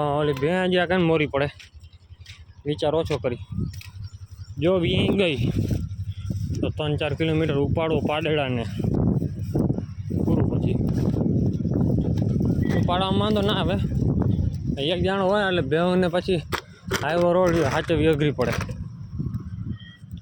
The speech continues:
તો હું આ એક કંટોલાનું ઝાડવું થાય છે, એક આ ઝાડવા પાસે થાય છે, એમાં કંટોલા લાગે છે. કંટોલાના ઝાડવા બે પ્રકારના જ આવે,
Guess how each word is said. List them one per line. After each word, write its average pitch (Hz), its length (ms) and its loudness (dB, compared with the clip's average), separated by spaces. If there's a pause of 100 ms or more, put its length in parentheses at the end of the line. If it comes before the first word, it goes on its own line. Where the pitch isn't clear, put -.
(500)
તો - 120 -10
હું 156 160 2
આ 165 140 2
એક 165 100 -2
કંટોલાનું 165 460 2
ઝાડવું 165 300 2
થાય 170 180 2
છે, 180 100 0 (920)
એક 135 120 0
આ 135 160 2
ઝાડવા 151 320 2
પાસે 160 240 2
થાય 165 240 0
છે, 180 100 0 (1160)
એમાં 160 220 2
કંટોલા 151 420 2
લાગે 160 300 0
છે. - 80 0 (2750)
કંટોલાના 170 520 2
ઝાડવા 160 300 2
બે 165 60 4 (120)
પ્રકારના 143 420 0
જ - 40 2
આવે, 120 200 2